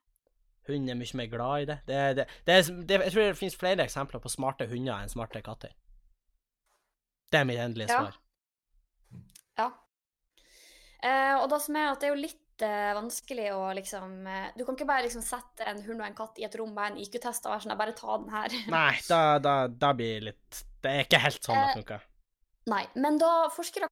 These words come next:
Speaker 2: kan gjøre, er at de kan gå inn og liksom måle hjerneaktivitet. Eh,
Speaker 1: Det er
Speaker 2: de kan
Speaker 1: sykt,
Speaker 2: måle
Speaker 1: ass, at de kan måle det på dyr.
Speaker 2: Ja, og de kan måle det som er, eh, jeg tror det kalles på norsk nevroner,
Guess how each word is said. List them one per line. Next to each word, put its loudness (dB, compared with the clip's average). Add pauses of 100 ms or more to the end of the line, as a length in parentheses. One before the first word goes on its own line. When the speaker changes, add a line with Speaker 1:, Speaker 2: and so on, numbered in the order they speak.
(120)
Speaker 2:
kan -2
gjøre, 2
er 2
at -4
de -8
kan -6
gå 0
inn -4
og -4
liksom -6
måle 0
hjerneaktivitet. -6 (520)
Eh, -2
Speaker 1:
Det -
er -
Speaker 2:
de 4
kan -
Speaker 1:
sykt, 2
Speaker 2:
måle 2
Speaker 1:
ass, -6
at -4
de -2
kan 4
måle 2
det 0
på -10
dyr. -6 (800)
Speaker 2:
Ja, 4
og 2
de -2
kan -2
måle 0
det -4
som -6
er, 0 (260)
eh, -6
jeg -14
tror -6
det -8
kalles -4
på -18
norsk -10
nevroner, -4